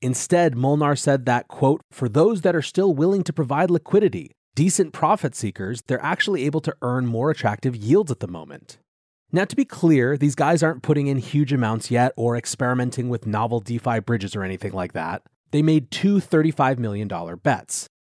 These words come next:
one with Parataxis Capital's Digital Yield Fund and one with VanEck's new Finance Income Fund. It's also worth noting that these guys are familiar with the space and were actually one of the earliest in.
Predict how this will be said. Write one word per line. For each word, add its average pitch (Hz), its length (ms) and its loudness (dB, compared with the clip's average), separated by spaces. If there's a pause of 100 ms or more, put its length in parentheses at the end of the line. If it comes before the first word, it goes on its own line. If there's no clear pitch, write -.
(360)
one 120 260 -2
with 131 160 -4
Parataxis 143 680 -6
Capital's 151 440 -2
Digital 98 380 -8
Yield 147 280 2
Fund 151 440 -2 (200)
and 127 140 -2
one 160 160 4
with 156 160 0
VanEck's 107 400 -4
new 110 80 -4
Finance 95 560 -8
Income 151 400 0
Fund. - 540 -12 (500)
It's - 140 0
also 220 200 2
worth 196 240 2
noting 170 300 4
that 123 160 -2
these 151 200 0
guys 151 260 2
are 139 80 -2
familiar 165 520 2
with 151 140 -2
the - 80 -4
space 175 480 2
and 123 80 0
were 123 140 -2
actually 139 400 -2
one 123 180 -2
of 110 60 -6
the 131 160 -4
earliest 90 440 -10
in. 139 360 -2